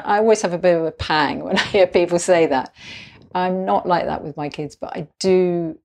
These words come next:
feel that we can talk about the stuff that matters, and, um, that we can connect emotionally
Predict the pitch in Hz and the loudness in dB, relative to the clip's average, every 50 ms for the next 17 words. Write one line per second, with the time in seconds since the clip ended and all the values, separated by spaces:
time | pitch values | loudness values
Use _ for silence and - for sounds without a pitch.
0 | _ _ _ - - - - 190 180 180 165 - - 160 165 - - 185 160 151 | _ _ _ -18 -8 0 4 6 6 6 6 4 0 -2 -4 -4 -4 -4 -4 -4
1 | - - 175 160 156 - 160 165 147 - - 147 - - 165 151 - - - - | -4 -2 -2 -2 -2 -2 -4 -4 -4 -4 -4 -8 -8 -4 -6 -6 -6 -6 -12 -8
2 | - 160 151 143 - - - - 151 151 151 - - - - - 160 160 156 156 | -4 -2 -2 -2 -2 -4 -8 -6 -6 -6 -6 -8 -12 -16 -12 -6 -4 -4 -4 -4
3 | 156 151 151 151 - - _ _ - - - _ _ _ - 160 156 151 151 147 | -6 -10 -12 -14 -16 -18 _ _ -20 -20 -20 _ _ _ -4 -2 -2 0 -2 -2
4 | 147 147 - 170 170 170 180 175 175 - 175 170 - 196 185 170 151 - - - | -4 -6 -2 0 2 4 4 2 2 0 -4 -4 -2 0 0 0 0 -2 -4 -4
5 | 170 156 156 151 151 143 - - 151 143 139 139 147 143 131 | -2 0 2 2 2 0 -2 -4 -2 -2 0 0 -2 -2 -6